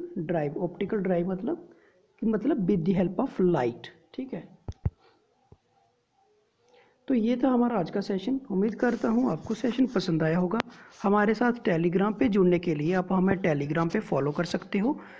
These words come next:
Study for J K S S B अगर आप search करते हो तो आपको वहाँ पे हमारा channel मिल जाएगा। बाकी वो चैनल जो है आपके लिए काफ़ी हेल्पफुल रहने वाला है, आपको क्विज मिल जाएगा वहाँ पे, डेली करंट अफेयर मिल जाएंगे।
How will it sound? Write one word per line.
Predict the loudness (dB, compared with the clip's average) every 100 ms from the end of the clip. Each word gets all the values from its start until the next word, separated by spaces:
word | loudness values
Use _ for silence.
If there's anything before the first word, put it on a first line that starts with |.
| -20 -10
Study | 0 2 4
for | 4 2 4
J | 2
K | 2 0
S | 0
S | 0 2
B | 2
अगर | 2 2
आप | 0
search | 0 -2 -2
करते | -4 -2 -2
हो | -2
तो | -2
आपको | -2 -2 -2
वहाँ | -2 -2 -2
पे |
हमारा | -2 0 -2
channel | -2 0 0
मिल | 0 -2
जाएगा। | -6 -6 -6 -10 -18 -20 -12 -2
बाकी | -2 0 2
वो | 2
चैनल | 2 2 4 4
जो | 4
है |
आपके | 2 0 0
लिए | 0
काफ़ी | 0 0 0
हेल्पफुल | -2 -2 -2
रहने | 2 2 2
वाला | 2 0
है, | -2 -6 -14 -14 -6
आपको | -4 -2
क्विज | -2 2 4 6
मिल | 4
जाएगा | 4 4 4
वहाँ | 2 2
पे, | 0 0
डेली | 0 0
करंट | 0 -2 -2
अफेयर | -2 -2
मिल | -2
जाएंगे। | -4 -6 -6 -8